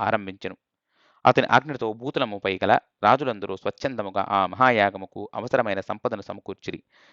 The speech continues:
నిజమునకు ఈ పాలకులందరూ వివిధ రకాల కార్యక్రమాలలో హరిశ్చంద్ర మహారాజుకు తోడ్పడుటకు స్వయంగా విచ్చేసిరి. రాజసూయ యాగం, యాగ సమాప్త సందర్భముగా హరిశ్చంద్ర మహారాజు ప్రతి ఒక్కరికి వారడిగిన దానికి ఐదు రెట్లు అధిక సంపదను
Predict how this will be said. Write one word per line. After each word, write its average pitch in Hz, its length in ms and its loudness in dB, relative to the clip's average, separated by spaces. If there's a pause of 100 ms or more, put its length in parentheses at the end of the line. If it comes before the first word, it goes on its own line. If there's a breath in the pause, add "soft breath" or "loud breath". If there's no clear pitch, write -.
(120)
నిజమునకు 156 460 0
ఈ 110 140 -2
పాలకులందరూ 110 680 2
వివిధ 107 240 -6
రకాల 95 360 2
కార్యక్రమాలలో 104 760 -2
హరిశ్చంద్ర 113 480 -2
మహారాజుకు 101 540 -2
తోడ్పడుటకు 101 840 -6
స్వయంగా 120 480 0
విచ్చేసిరి. 92 500 -4 (500 soft breath)
రాజసూయ 120 460 4
యాగం, 101 300 4 (120)
యాగ 107 220 2
సమాప్త 123 420 -2
సందర్భముగా 104 680 -4 (160)
హరిశ్చంద్ర 107 420 -4
మహారాజు 101 460 -2
ప్రతి 107 280 -8
ఒక్కరికి 101 480 -4
వారడిగిన 101 500 -2
దానికి 98 460 -4
ఐదు 110 200 0
రెట్లు 101 300 -8
అధిక 113 300 4 (440 loud breath)
సంపదను 101 500 -2